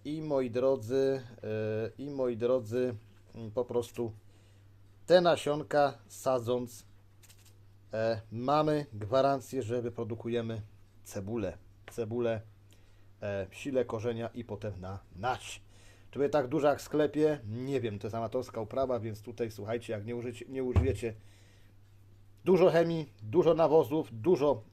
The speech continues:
antybiotyków, różnych substancji, to niestety będą efekty takie, jakie są. Podobnie jak ta marchewka tutaj z nasion, też taka ładna nie wyjdzie.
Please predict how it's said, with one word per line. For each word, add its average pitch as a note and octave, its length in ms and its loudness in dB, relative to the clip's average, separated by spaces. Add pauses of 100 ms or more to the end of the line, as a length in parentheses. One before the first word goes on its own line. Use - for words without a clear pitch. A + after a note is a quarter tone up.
(180)
antybiotyków, D3 680 -2
różnych B2+ 220 -4
substancji, B2 600 -4 (480)
to E3 160 8
niestety C3 440 -2
będą A#2+ 280 0
efekty G#2 420 -8
takie, G2+ 280 -8
jakie G2+ 260 -6
są. G2 180 -8
Podobnie C3+ 300 -2
jak B2 100 -2
ta B2+ 100 -2
marchewka A#2+ 460 -2
tutaj G#2 260 -8
z G2 60 -12
nasion, A#2+ 400 -4 (340)
też D#3 340 2
taka C3+ 420 0
ładna A#2 480 -2
nie G2+ 240 -8
wyjdzie. A2 360 -2